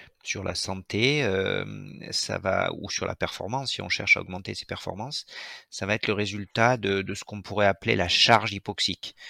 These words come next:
C'est-à-dire, c'est à la fois le niveau d'altitude auquel on est et le temps qu'on y passe.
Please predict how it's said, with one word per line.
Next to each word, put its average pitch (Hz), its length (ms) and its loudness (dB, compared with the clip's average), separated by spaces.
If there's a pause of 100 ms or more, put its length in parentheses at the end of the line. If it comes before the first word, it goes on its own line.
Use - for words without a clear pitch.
(240)
C'est-à-dire, 101 720 -2
c'est 101 420 0
à 101 120 -4
la 107 120 0
fois 117 200 -2
le 101 120 0
niveau 113 600 0
d'altitude 92 500 -6
auquel 90 260 -4
on 90 140 -6
est 226 180 -4 (800)
et 113 100 6
le 110 120 0
temps 147 260 -2
qu'on 123 140 -4
y 107 100 -2
passe. - 380 0